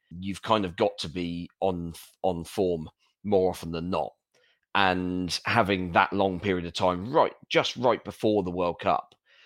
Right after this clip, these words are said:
um, where obviously recency bias is gonna be key, and, and if you're, if you're clearly not in form, then you're much less likely to be, to be picked, especially if you're on,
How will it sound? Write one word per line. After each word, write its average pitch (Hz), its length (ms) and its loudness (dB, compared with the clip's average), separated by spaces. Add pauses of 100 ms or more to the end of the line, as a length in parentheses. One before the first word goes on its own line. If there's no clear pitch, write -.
(200)
um, 90 440 4
where 90 440 4
obviously 82 300 -4
recency 82 520 -6
bias 87 720 -2
is 82 380 -10
gonna 90 160 -6
be 80 120 -10
key, 85 360 -2
and, 85 260 -8 (420)
and 95 100 0
if - 120 -6
you're, 92 300 0
if - 160 -6
you're 87 80 -4
clearly 95 340 4
not 95 340 -2
in 82 160 -6
form, 78 440 0 (600)
then 95 540 2
you're 92 140 0
much 92 300 -4
less - 240 -2
likely 90 320 0
to - 100 -14
be, 87 380 -4
to - 100 -14
be 87 60 -6
picked, - 320 -2
especially - 400 -2
if 82 100 -12
you're 90 220 0
on, 85 180 -2